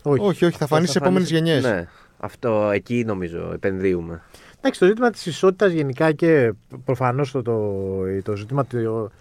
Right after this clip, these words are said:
Speaker 1: μετά φτάνεις και στο ζήτημα της γυναικοκτονίας κάποια στιγμή στο τέλος. Το ζήτημα της ισότητας είναι ένα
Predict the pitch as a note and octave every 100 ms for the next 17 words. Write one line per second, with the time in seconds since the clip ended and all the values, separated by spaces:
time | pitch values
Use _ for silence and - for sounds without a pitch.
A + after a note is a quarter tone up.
0 | _ _ _ - B2 C3+ D3+ D3 C3 -
1 | - A#2+ A2 A2+ A2+ G2+ G#2 G#2+ G2+ -
2 | - G#2 A#2 A2+ G2 G#2 G#2 G#2+ - E3+
3 | F3+ G#3+ G#3+ D#3 - A3+ B3 G3+ C4 C4
4 | B3+ B3+